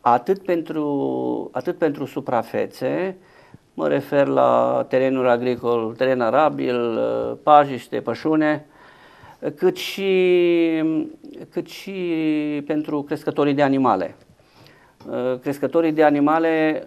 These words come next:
uh, depun cereri, uh, la fel, uh, ca și orice fermier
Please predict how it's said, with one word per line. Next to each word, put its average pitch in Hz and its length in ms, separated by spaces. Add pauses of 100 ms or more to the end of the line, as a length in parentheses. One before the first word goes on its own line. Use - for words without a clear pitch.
(140)
uh, 127 640 (140)
depun 143 540
cereri, 117 760 (840)
uh, 117 920
la 123 120
fel, 151 420
uh, 131 340
ca 127 120
și 127 140
orice 160 260
fermier 123 720